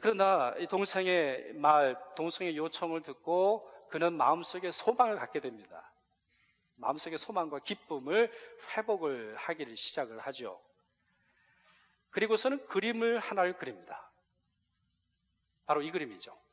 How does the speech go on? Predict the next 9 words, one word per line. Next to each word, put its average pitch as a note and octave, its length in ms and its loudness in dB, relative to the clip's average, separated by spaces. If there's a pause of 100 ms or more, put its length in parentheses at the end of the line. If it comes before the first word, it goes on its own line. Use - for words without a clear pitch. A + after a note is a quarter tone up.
(2750)
조카를 F3 640 4
향해서 D3+ 680 -6 (640)
삼촌이 C#3 720 -8 (1160)
절망에 G3 840 4
빠져 F3 280 2
있고 D#3 640 -2 (340)
정신요양소에 F3+ 1120 0
있었던 C#3+ 680 -8
삼촌이 F#3 920 -8